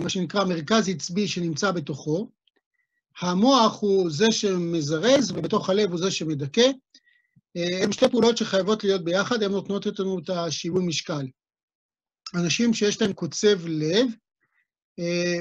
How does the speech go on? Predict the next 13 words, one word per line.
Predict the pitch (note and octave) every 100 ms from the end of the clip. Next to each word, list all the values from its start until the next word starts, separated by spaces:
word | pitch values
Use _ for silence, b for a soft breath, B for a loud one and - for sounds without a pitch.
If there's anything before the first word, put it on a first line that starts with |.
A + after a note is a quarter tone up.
| D#3
בעצם | F3+ G#3+ A3+ G3+
יש | G#3+ B3
להם | A3
התנגשות | - F#3+ F#3 F3 - C4+ A3 -
בין | D#3 F#3
הפעולה | F3 F3+ F3 G#3+
שמתקבלת | A3 G#3 - E3+ F#3+ G#3+
מהמוח | F3+ E3+ E3+ G3 E3+
לבין | E3+ E3+
מה |
שקורה | D#3 D3+ E3+ F3+
בלב, | D#3+ C#3+ D3 A3 A3+ _ _ _ _ _ _ _
אה, | E3+